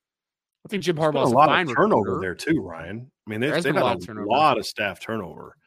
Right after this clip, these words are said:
Speaker 1: Yeah, I mean,
Speaker 2: I
Speaker 1: I mean,
Speaker 2: mean
Speaker 1: Jesse Minter is a really good defensive coordinator, but, I mean, two years ago, the coach that's now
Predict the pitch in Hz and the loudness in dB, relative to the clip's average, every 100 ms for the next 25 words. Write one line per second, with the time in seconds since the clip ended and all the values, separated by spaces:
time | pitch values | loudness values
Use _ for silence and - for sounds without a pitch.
0 | _ _ _ - 131 139 135 127 127 117 | _ _ _ -6 -2 -2 0 4 4 2
1 | 101 143 151 160 160 135 131 117 139 131 | 0 -2 -6 -6 -6 -6 -6 -6 -8 -8
2 | 131 127 131 - - 147 131 123 123 117 | -8 -8 -10 -10 -8 -6 -4 -6 -8 -8
3 | 117 117 - 143 156 160 123 120 120 117 | -6 -8 -8 -4 -2 -2 -4 -2 -2 -6
4 | _ _ _ _ - 117 - 139 143 135 | _ _ _ _ -12 -10 -8 -6 -4 -6
5 | 143 131 | -4 -4